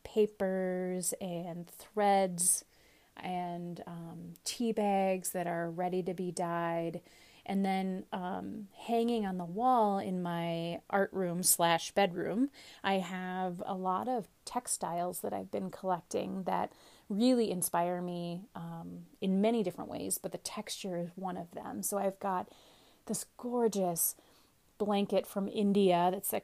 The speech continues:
kantha, um, blanket. So it's made from old saris, scraps of saris, and it's just absolutely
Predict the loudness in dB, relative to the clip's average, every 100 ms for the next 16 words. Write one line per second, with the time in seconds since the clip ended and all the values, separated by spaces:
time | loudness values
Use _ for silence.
0 | -6 -6 -2 -2 0 2 4 4 0 -8
1 | -6 -4 -2 -2 -4 0 0 2 2 0
2 | -2 -4 0 0 0 -2 -2 -2 -4 -6
3 | -6 -4 -4 -4 -2 -2 0 -2 0 -2
4 | -2 -2 -2 -4 -4 -4 -4 -6 -6 -6
5 | -4 -2 -2 -2 -2 -4 -6 -6 -8 -6
6 | -4 -6 -8 -2 -2 -2 -2 -2 -2 -4
7 | -4 -6